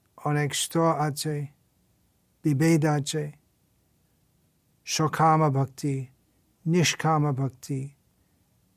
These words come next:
কামমিশ্র ভক্তি, জ্ঞানমিশ্র ভক্তি, যোগমিশ্র ভক্তি, কনিষ্ঠাধিকার ভক্তি,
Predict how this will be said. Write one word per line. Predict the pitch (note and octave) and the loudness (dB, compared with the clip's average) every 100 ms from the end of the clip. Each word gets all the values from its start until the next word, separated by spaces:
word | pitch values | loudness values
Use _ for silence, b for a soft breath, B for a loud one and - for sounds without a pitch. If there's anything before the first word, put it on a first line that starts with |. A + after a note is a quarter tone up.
| _ _ _ _ _ - | _ _ _ _ _ -2
কামমিশ্র | D#3+ F#3 F#3 F3+ D3 F3+ | 6 8 8 4 2 2
ভক্তি, | D3 C#3+ D3 - D3 C#3 C#3 | 0 0 -4 -6 -4 -4 -4
জ্ঞানমিশ্র | D#3+ F3 F3+ E3+ D3 - D3 | 0 2 2 0 0 -4 -4
ভক্তি, | C#3+ C3+ - C#3+ C3+ | -4 -8 -8 -8 -8
যোগমিশ্র | B2 E3 F3+ F3 E3 D#3+ D3 - D3 | -4 0 2 2 0 0 -2 -4 -6
ভক্তি, | B2 A#2+ - - C3 C#3 _ _ _ _ _ _ _ _ _ _ _ _ _ _ _ _ _ _ _ _ _ | -6 -8 -10 -10 -8 -10 _ _ _ _ _ _ _ _ _ _ _ _ _ _ _ _ _ _ _ _ _
কনিষ্ঠাধিকার | - D3+ F3 D#3 - D#3+ D#3 D#3+ D3+ D3+ D3+ | 0 4 4 4 2 2 2 2 0 0 0
ভক্তি, | B2+ C3 - - C3+ C3+ | 0 -2 -4 -6 -4 -4